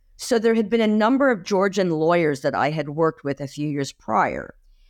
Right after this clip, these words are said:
and on some very early exchanges of Soviets to the Umi-, United States.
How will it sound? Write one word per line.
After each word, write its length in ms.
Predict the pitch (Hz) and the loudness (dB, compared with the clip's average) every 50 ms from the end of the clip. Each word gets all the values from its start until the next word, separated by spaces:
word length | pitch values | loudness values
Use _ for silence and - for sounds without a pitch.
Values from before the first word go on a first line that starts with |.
| _ _ _ _ _ - | _ _ _ _ _ -6
and 320 | 170 170 165 160 160 156 | -4 -2 0 0 -2 -2
on 280 | - 170 165 170 165 160 | 0 0 0 0 0 -2
some 320 | - - - 165 175 165 | -4 -2 -2 -2 -2 -2
very 420 | 143 185 185 185 180 185 185 - - | 0 0 2 2 4 2 2 0 0
early 360 | 165 160 151 151 151 147 131 | 0 0 0 0 0 -2 -2
exchanges 1040 | 123 127 - - - - 160 156 160 160 160 156 135 - - 50 - - - - - - | -4 -6 -8 -12 -8 -4 -2 0 0 0 0 -2 -2 -4 -6 -8 -8 -10 -14 -14 -8 -6
of 140 | 156 139 | -6 -6
Soviets 580 | - - - 170 151 147 139 147 135 135 - - | -6 -4 -2 0 0 0 0 0 -2 -2 -4 -10
to 180 | - - - 127 | -14 -12 -8 -4
the 120 | 131 139 | -2 -2
Umi-, 260 | 135 135 131 120 - - | 0 0 0 -2 -2 -4
United 340 | - 143 135 131 127 123 127 | -4 -4 -2 -2 -4 -6 -8
States. 400 | - - - 127 - - - - | -8 -6 -6 -4 -6 -6 -10 -14